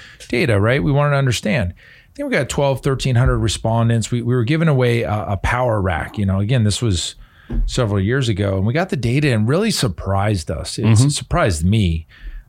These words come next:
Speaker 1: uh, you know, that gym owners out there in the mass, mass majority were making under, like, two hundred grand. And I thought that, you know, something had to be wrong.
Speaker 2: Mm-hmm.
Speaker 1: This isn't right,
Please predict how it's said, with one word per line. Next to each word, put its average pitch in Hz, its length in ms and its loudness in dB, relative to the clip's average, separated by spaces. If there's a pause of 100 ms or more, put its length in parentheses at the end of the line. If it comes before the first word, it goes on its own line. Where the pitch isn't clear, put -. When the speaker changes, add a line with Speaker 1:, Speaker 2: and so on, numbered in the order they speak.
Speaker 1:
uh, 98 320 -2
you 127 120 2
know, 107 160 2
that 104 140 -2
gym 120 300 0
owners 113 460 2
out 107 320 -2
there 107 240 2
in 95 140 2
the 92 60 2
mass, 104 680 2 (120)
mass 107 920 0
majority 98 840 0
were 95 220 0
making 98 440 0
under, 101 600 2
like, 85 260 -4
two 110 200 0
hundred 98 260 0
grand. 104 400 -4 (840)
And 117 240 0
I 113 80 0
thought 208 400 -4
that, - 180 -4
you 127 80 2
know, 113 420 2
something 170 300 0
had 143 60 4
to 127 80 2
be 113 140 2
wrong. 101 560 2
Speaker 2:
Mm-hmm. 120 340 4
Speaker 1:
This 123 220 -2
isn't 113 300 -2
right, 107 380 0